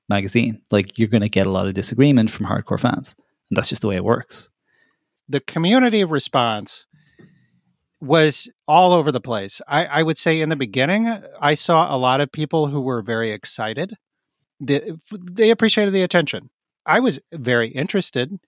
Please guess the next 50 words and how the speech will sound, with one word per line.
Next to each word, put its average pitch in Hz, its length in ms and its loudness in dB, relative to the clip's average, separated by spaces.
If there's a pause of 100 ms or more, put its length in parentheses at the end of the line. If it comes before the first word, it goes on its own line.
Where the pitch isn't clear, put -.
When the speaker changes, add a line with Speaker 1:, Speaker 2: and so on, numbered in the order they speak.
Speaker 2:
You 151 100 -2
know, 135 120 2
we 117 200 0
t-, - 180 -10
we 165 300 2
retweeted 139 640 -2
it 151 160 0 (160)
on 127 160 2
our, 120 300 2
uh, 117 300 0 (180)
on 127 100 2
our 120 340 2
Homebrew 123 340 0
Game 110 200 -2
Club, 117 260 0 (380)
uh, 107 240 -2
Twitter 113 220 0
account, 123 320 -2 (120)
and 120 140 2
he 127 140 4
retweeted 113 480 0
us 117 300 -4
to - 180 -6
his 101 200 -6
million 101 300 -4
followers, 110 540 -4
which, - 240 -12
you 113 100 -8
know, 110 140 -6
that's 117 160 -6
kinda 101 180 -10
cool. 143 220 -4
Speaker 1:
And, 233 140 2
and 214 220 0
Speaker 2:
But - 80 4
Speaker 1:
again, 190 180 4
for - 120 -2
the, 190 200 4
for 185 120 4
the 147 60 8
record, 143 360 4
I'm 127 220 2
so 120 160 2
obviously 120 320 2
affiliated 110 460 0
with 107 120 -6 (200)
Homebrew 107 260 -4
Game 113 160 0
Club. 110 180 -2
I - 60 -20